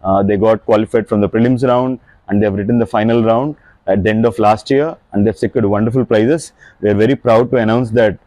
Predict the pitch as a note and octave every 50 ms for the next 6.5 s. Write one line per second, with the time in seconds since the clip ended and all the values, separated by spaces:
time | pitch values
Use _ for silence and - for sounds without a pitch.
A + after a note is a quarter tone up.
0 | _ _ _ _ - F2+ F2+ F2+ F2+ F2 E2+ - - _ _ _ _ _ - A2
1 | A#2 C#3 C#3+ C#3 C3 B2 C3 C3+ C#3 C#3+ D3 C#3+ - - _ _ _ _ _ -
2 | G2 F#2+ A#2 A#2 B2 C3 - - - - - C#3+ C#3 D3 C#3+ - _ _ _ _
3 | _ _ _ _ - A2 G#2+ G2+ - - D3 D3+ - B2+ A#2 A#2 A#2+ B2+ C3 C3
4 | B2 A#2 A#2 G#2+ - - - - A2+ A2 A2+ A#2 A2 A2 A#2 B2 C3 B2+ A#2+ -
5 | - A2+ A#2 A#2 - - A2 A#2 G2+ F2+ - - A2+ A#2 B2+ C3 C3 C3 B2 A#2+
6 | A2+ A#2 A2+ - C3+ D3 D#3 C#3+ - -